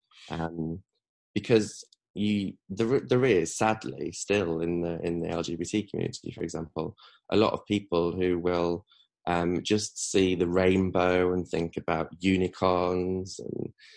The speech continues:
pink things and think that it's all about being flamboyant and camp. And, I mean, I had, I have my moments of being flamboyant and camp. I was out last night for a friend's birthday, um, uh,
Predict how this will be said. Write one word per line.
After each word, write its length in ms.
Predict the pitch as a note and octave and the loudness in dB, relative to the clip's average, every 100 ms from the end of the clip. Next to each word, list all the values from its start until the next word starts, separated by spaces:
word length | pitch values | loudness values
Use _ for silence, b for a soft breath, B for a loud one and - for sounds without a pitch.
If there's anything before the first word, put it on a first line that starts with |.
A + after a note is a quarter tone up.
| B _ _ - | B _ _ -6
pink 320 | - G2+ - | 2 2 2
things 760 | - F#2+ F#2+ F#2+ F#2 F#2+ F#2 F#2 | -2 2 4 4 2 2 0 -2
and 240 | E2+ E2 | -4 -4
think 220 | E2+ E2 | -4 -2
that 120 | - - | -2 -4
it's 160 | - | -4
all 160 | E2+ E2+ | -2 0
about 320 | E2+ E2+ - | 0 -2 0
being 240 | E2+ E2+ | -2 -2
flamboyant 800 | E2 D2+ D#2+ D#2+ F#2+ G2+ G2+ F#2 - | -4 -4 -4 -2 0 2 2 -2 -4
and 200 | E2+ - | -6 -2
camp. 400 | G2 G2+ G2 F#2+ | 0 0 -2 -4
And, 220 | D#2+ E2 E2+ B B B - | -2 -2 -4 B B B -2
I 40 | |
mean, 200 | F#2+ F#2+ - | 0 0 -2
I 80 | - | 0
had, 240 | E3 F3 - | 2 2 2
I 80 | D#3+ | 2
have 220 | E3 A3 | 2 4
my 140 | A3 | 4
moments 320 | G2 F3+ - - | 4 2 2 -2
of 60 | |
being 200 | F2+ F2 | 0 -2
flamboyant 580 | - F2+ F2+ E2+ E2+ D2+ | -2 -2 2 2 2 2
and 140 | F2 | -2
camp. 240 | - F2 E2+ | -2 -6 -2
I 60 | G2 | 0
was 160 | G2+ G#2+ | 2 2
out 180 | A2 | 2
last 220 | F2+ G#2 G#2 | 0 -2 0
night 220 | G2+ - | -2 -2
for 120 | G2 | -4
a 60 | G2 | -2
friend's 340 | G2 G2+ F#2+ | 0 0 -2
birthday, 680 | - G2+ G2 - G2+ G2 A#2+ B B B B - | 2 2 0 -4 0 0 0 B B B B -6
um, 600 | F#2 F#2+ F#2+ F#2+ F#2 F#2+ _ _ _ _ - - | 0 2 2 2 0 -4 _ _ _ _ -12 -6
uh, 100 | F#2+ | -4